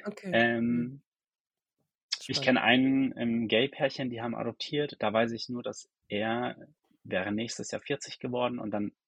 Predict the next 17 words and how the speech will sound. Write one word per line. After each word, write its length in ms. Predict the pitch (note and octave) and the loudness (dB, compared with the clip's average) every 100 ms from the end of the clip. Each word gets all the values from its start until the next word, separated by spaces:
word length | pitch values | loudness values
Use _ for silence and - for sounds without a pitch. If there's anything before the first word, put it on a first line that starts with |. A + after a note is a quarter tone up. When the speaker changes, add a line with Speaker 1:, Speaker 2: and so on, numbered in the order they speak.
| _ | _
Speaker 2:
wäre 140 | G2 F#2+ | -2 0
der 80 | F2+ | 0
Adoptionsprozess 640 | - G#2 F2+ G2+ F#2+ - | -2 -6 -6 -10 -12 -12
zu 140 | - | -10
Ende 260 | G2 G2 F#2 | -6 -6 -6
gewesen. 540 | F2 F2 F2+ - A2+ - | -10 -12 -12 -14 -16 -18
Ich 100 | - | -16
weiß 120 | G2+ | -16
allerdings 300 | - - G2 | -14 -16 -14
nicht, 140 | G#2 - | -14 -12
wie 40 | |
alt 160 | G2 F#2+ | -14 -14
sein 160 | - D#2+ | -16 -16
Partner 420 | - - - - | -16 -18 -18 -16
ist. 120 | D3 | -16
Speaker 1:
Mhm. 40 | C3+ | -14
Speaker 2:
Also, 220 | F2+ | -16